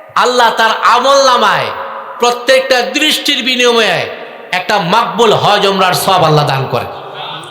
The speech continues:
সাহাবায়ে কেরাম বলেছেন, "ইয়া রাসূলুল্লাহ, ওয়া ইন নাযারতু ফি কুল্লি ইয়াউমিন সাবঈনা মাররা", আমি যদি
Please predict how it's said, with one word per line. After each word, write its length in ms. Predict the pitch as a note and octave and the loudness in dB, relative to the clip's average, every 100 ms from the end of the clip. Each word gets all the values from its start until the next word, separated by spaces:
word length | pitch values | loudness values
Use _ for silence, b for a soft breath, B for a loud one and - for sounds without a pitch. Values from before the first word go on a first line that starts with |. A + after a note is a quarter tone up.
| - - - - - | -20 -20 -20 -20 -4
সাহাবায়ে 440 | G#3 G#3 G#3+ G#3 | 0 2 2 0
কেরাম 300 | G#3 A3 A3+ | 0 0 2
বলেছেন, 460 | A#3 B3+ B3+ A3 D3+ - - - - | 2 0 0 -2 -4 -10 -14 -12 -4
"ইয়া 200 | F#3 G#3+ | 0 2
রাসূলুল্লাহ, 600 | G3 - G#3+ G3 F#3+ F#3 | 0 0 2 2 2 2
ওয়া 100 | F#3+ | 2
ইন 120 | A3 | 2
নাযারতু 500 | G3+ F#3+ A3+ A3+ G#3+ | 0 0 0 0 -2
ফি 100 | G#3+ | -2
কুল্লি 340 | G#3 C4+ C4+ A#3+ | -4 -2 0 2
ইয়াউমিন 400 | C4 B3+ A3+ D#3 - - - - - | 2 2 0 -4 -8 -14 -16 -18 -4
সাবঈনা 600 | D4+ D#4 D4+ D4+ C#4+ B3 | 0 0 0 0 2 2
মাররা", 440 | G#3+ G3+ E3 A#2+ - - - - - - | 2 2 0 0 -4 -10 -12 -14 -8 -4
আমি 240 | B3 C#4+ | -2 -2
যদি 460 | D4 C#4 B3+ C#4 | 0 0 0 -2